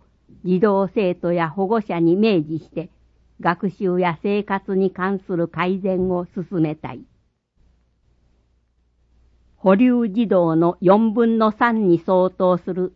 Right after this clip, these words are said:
定員増。問い。国の待機児童解消加速化プランの活用による認可保育園の新設で、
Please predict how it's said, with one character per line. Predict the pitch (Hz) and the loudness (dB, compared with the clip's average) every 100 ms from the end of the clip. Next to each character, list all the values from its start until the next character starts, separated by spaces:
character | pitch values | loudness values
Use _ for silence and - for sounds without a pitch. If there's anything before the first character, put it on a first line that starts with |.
| - | -2
定 | 185 180 | 0 0
員 | 180 175 165 151 | 0 0 0 -2
増。 | 131 110 104 _ _ _ _ _ _ _ _ _ _ | -8 -12 -20 _ _ _ _ _ _ _ _ _ _
問 | - 175 170 | -2 0 -2
い。 | - _ _ _ _ _ _ _ _ | -8 _ _ _ _ _ _ _ _
国 | - 240 247 226 | 0 4 4 2
の | 220 220 - | 0 -4 -6
待 | 196 220 220 | -4 -2 -2
機 | 240 220 | -4 -2
児 | 254 | -2
童 | 214 180 165 | 0 0 0
解 | - 214 226 | -2 -2 -2
消 | 208 220 208 208 | -4 -4 -2 -4
加 | - 196 | -8 -8
速 | 208 220 254 | -6 -6 -6
化 | 220 202 | -6 -6
プ | 262 | -2
ラ | 226 190 | -2 0
ン | 170 | 0
の | 160 | -2
活 | 156 175 - 214 | -4 -8 -6 -4
用 | 208 196 196 | 0 0 0
に | 190 | 2
よ | 185 175 | 0 0
る | 190 - - | -2 -4 -2
認 | 190 226 220 | 0 0 0
可 | 220 208 | -4 -4
保 | - 208 | -2 -2
育 | 208 - 214 | -2 -2 -2
園 | 202 190 | 0 0
の | 190 180 | 0 0
新 | 196 180 180 | 2 2 0
設 | 170 175 156 | -4 -6 -8
で、 | 170 | -8